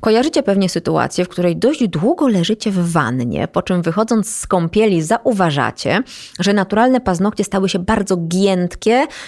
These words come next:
elastyczne i takie transparentne. W płytce jest stosunkowo mało lipidów, a dużo przestrzeni powietrznych, dlatego właśnie płytka tak łatwo chłonie wodę.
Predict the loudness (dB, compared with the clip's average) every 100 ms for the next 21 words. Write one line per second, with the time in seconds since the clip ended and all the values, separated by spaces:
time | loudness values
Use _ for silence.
0 | -4 0 2 2 -2 -12 _ -2 -2 -2
1 | -4 -2 -2 -4 -8 -4 -2 0 -2 -2
2 | -2 -2 -4 -4 -4 -4 _ _ _ _
3 | _ _ _ -14 -12 -12 -14 -18 _ 0
4 | 0 -4 0 2 2 0 -2 -4 -2 0
5 | 2 2 4 4 2 0 -4 -4 0 2
6 | 0 -2 -2 0 0 -2 -8 -4 -2 -2
7 | -2 -2 0 0 -2 -8 -6 -4 -2 -2
8 | 0 -2 -2 -8 0 0 0 -4 -2 -2
9 | 2 2 2 0 -2 -2 0 0 2 2
10 | 0 2 2 2 -2